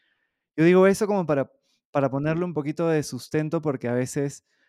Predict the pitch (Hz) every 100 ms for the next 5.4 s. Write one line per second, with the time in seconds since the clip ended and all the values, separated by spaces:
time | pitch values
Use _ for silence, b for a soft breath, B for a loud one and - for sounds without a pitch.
0 | _ 127 139 131 147 - 131 123 131 127
1 | 117 104 - 123 143 147 127 123 117 95
2 | - - 117 123 123 131 131 113 113 123
3 | 120 113 110 104 - 113 101 104 - 107
4 | 113 113 - _ - 117 123 120 104 98
5 | 120 120 117